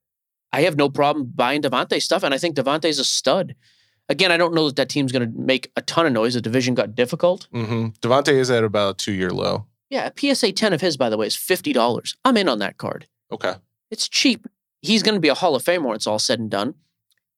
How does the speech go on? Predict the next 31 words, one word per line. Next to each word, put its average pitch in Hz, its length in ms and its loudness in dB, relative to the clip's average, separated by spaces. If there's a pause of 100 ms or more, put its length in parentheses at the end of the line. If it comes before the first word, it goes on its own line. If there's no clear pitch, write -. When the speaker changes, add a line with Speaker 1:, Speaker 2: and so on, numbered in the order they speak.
Speaker 1:
And 135 100 2
again, 220 340 4
if 147 200 2
we're 147 60 0
gonna 143 160 2
go 143 80 4
off 139 160 -2
your 139 80 0
theory 151 320 0
of, 123 60 -2
"Hey, 180 120 0
maybe 139 300 0
this," 143 180 -2
and 127 180 0
I 139 80 4
kind 107 200 2
of 104 80 2
Speaker 2:
Yeah. 135 40 4
Speaker 1:
agree 175 200 2
with 160 100 0
that, 123 160 0
maybe 127 240 0
receivers 131 500 0
get 135 120 2
a - 20 0
little 127 160 2
more 123 140 4
love 117 260 2
this 127 220 -2
year, 113 220 0 (300)
and 120 220 -2